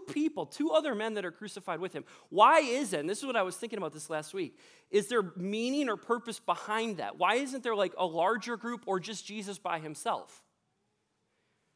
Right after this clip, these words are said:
Like, might there be a reason that there's two men on each side of him?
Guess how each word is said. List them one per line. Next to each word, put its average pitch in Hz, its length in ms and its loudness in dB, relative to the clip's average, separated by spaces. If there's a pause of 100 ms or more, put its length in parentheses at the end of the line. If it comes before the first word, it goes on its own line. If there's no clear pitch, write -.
(260)
Like, 190 180 0
might 220 400 2
there 220 180 2
be 220 640 -4
a 185 200 2
reason 165 840 -4 (300)
that 196 200 0
there's 180 440 -2 (240)
two - 280 -2
men 214 300 0
on 196 240 0 (140)
each - 440 -8
side 170 760 0 (100)
of 190 260 4
him? 110 320 -14